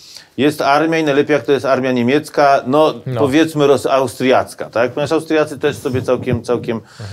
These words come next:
Speaker 2: No dobrze, a
Speaker 1: nieźle
Speaker 2: wojsko polskie,
Speaker 1: z
Speaker 2: proszę
Speaker 1: tym
Speaker 2: powiedzieć.
Speaker 1: dawali. Wojsko polskie, mm, w Wojsku Polskim, e, problem grypy nie istnieje praktycznie, co mnie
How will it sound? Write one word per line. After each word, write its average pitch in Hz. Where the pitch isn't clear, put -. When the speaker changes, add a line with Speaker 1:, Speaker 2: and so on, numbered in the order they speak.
Speaker 2:
No 120
dobrze, 139
a -
Speaker 1:
nieźle 123
Speaker 2:
wojsko 165
polskie, 113
Speaker 1:
z -
Speaker 2:
proszę 131
Speaker 1:
tym 131
Speaker 2:
powiedzieć. 120
Speaker 1:
dawali. 123
Wojsko 160
polskie, 156
mm, 110
w -
Wojsku 147
Polskim, 135
e, 101
problem 143
grypy 156
nie 160
istnieje 127
praktycznie, -
co -
mnie 120